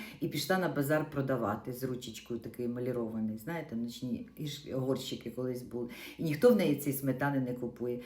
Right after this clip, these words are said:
Чому? Ну, це ж туди, вибачте, по нужді ходіть, так, а не сметану в ньому тримати. Хоч він і чистий, і він гарний, але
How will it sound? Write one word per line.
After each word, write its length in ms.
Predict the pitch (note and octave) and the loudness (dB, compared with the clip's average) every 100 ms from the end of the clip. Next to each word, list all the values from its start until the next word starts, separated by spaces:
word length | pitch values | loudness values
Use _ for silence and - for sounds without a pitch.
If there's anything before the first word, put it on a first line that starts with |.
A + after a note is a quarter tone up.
| - | -12
Чому? 480 | - G#3 G3 D3+ - - - - A#2+ C#3+ C#3 - - - - - | 2 6 8 6 2 -4 -14 -12 -6 -6 -6 -10 -16 -18 -20 -10
Ну, 120 | C#3+ | -6
це 200 | C3+ D3+ | -4 -4
ж 180 | C#3 - | -4 -4
туди, 440 | C#3 C3+ C3+ A#2+ - - | -4 2 2 2 -4 -12
вибачте, 460 | C3+ C#3+ C3 C3+ B2+ | -4 -2 0 -2 -4
по 180 | A#2+ D3 | -2 0
нужді 400 | D#3 D3+ F3+ F#3 - | 0 -2 0 0 0
ходіть, 360 | A2+ A2+ G2 | -2 -4 -6
так, 240 | C3 D3+ - | -4 -4 -4
а 120 | C3+ | -4
не 320 | A#2+ A#2+ A#2 - - _ _ _ - - - - - - - - - - - - - - - - - | -2 -2 -2 -4 -16 _ _ _ -20 -20 -20 -20 -20 -20 -20 -20 -20 -20 -20 -20 -20 -20 -20 -20 -8
сметану 460 | - F3 D#3+ C#3+ C3 | 0 4 6 6 4
в 40 | |
ньому 300 | C3 B2 B2 | 2 0 -2
тримати. 520 | A#2+ C3+ A#2+ A2+ - | -4 -2 -2 -4 -2
Хоч 260 | C3+ D#3+ D3+ | 0 2 4
він 180 | C#3 C#3+ | 2 2
і 60 | |
чистий, 520 | C#3+ A3 A#3+ A#3+ F#3 | 2 6 6 6 2
і 140 | F3 C#3+ | 2 4
він 180 | C3+ C3+ | 4 4
гарний, 540 | D3+ G3 F#3+ F#3 F3+ | 4 2 2 0 -2
але 380 | - B2+ B2+ A#2+ | -2 -2 0 -2